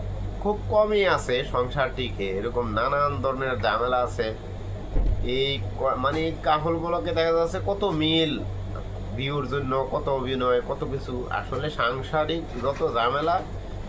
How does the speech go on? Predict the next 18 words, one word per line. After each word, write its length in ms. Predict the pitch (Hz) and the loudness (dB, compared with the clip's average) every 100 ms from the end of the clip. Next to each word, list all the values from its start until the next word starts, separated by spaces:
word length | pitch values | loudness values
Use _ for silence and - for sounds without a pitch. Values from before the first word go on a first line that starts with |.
| - - - - | -8 -8 -8 0
কাপল 360 | 156 165 190 | 2 4 2
ব্লগারদের, 760 | 185 196 190 190 190 175 185 185 | 2 2 2 2 0 2 2 2
এটা, 580 | 160 143 151 151 147 - - | 2 2 6 6 6 2 -4
মানে, 420 | 101 107 107 104 95 - - - - - | -2 0 0 -2 -4 -6 -6 -6 -6 -4
অনলাইনের 640 | 120 135 147 151 156 156 143 143 - 120 | -2 0 2 4 4 2 0 -6 -6 -4
যেহেতু 300 | 139 143 139 | -4 -2 0
ওরা 320 | 131 127 127 123 | 2 4 4 2
প্ল্যাটফর্মে 560 | 127 127 - 131 131 | 2 2 0 0 2
আছে, 360 | 127 117 - 127 107 | 2 2 0 -2 -2
বেশিরভাগই 720 | 123 143 175 - 165 156 165 165 | -4 -2 -2 0 0 0 -2 -2
ফুটাস 320 | 143 139 135 139 | -2 0 0 0
হয়ে 200 | 117 98 | -2 0
যায়। 180 | 78 71 - - - - - - - - - - - | -2 -4 -8 -8 -6 -8 -8 -8 -8 -8 -8 -10 -4
এরকম 600 | 143 156 165 170 170 165 151 - - - - - - - - | -2 0 0 0 -2 -4 -6 -8 -8 -8 -8 -10 -8 -6 -4
আপনি 240 | 120 135 | -2 -2
হিসাব 280 | 147 131 151 - | -2 0 -2 -2
করে 180 | 135 | -2
দেখেন। 380 | 127 117 120 117 | 0 0 0 -2